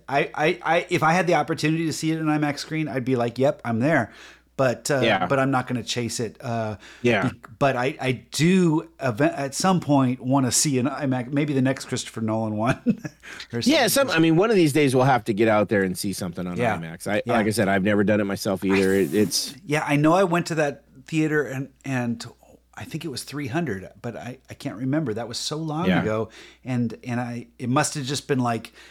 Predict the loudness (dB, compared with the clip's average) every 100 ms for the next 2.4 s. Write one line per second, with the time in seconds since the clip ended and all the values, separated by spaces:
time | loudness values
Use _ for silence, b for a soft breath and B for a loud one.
0 | B -4 -2 -2 -2 -4 -6 -4 0 2
1 | 2 2 2 2 0 -2 -6 -6 -4 -6
2 | -6 -6 -4